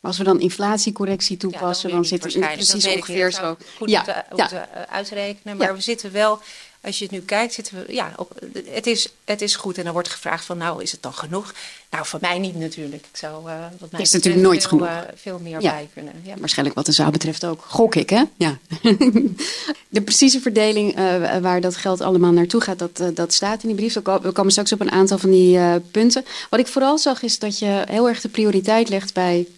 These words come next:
Speaker 1: makers en bij het stimuleren van makers.
Speaker 2: Ja, ja,
Speaker 1: Dat
Speaker 2: dat, dat, dat is zo. Want ik, eh, d-, d-, laatst vroeg iemand aan mij van, "Wat wil je dan als je," want dat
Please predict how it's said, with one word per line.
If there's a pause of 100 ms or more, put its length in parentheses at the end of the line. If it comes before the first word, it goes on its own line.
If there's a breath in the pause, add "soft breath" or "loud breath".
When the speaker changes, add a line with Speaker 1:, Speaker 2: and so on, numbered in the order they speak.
Speaker 1:
makers
en
bij
het
stimuleren
van
makers. (120)
Speaker 2:
Ja, (260)
ja,
Speaker 1:
Dat
Speaker 2:
dat, (100)
dat,
dat
is
zo. (360 loud breath)
Want
ik,
eh,
d-, (160)
d-,
laatst
vroeg
iemand
aan
mij
van, (220)
"Wat
wil
je
dan
als
je," (160)
want
dat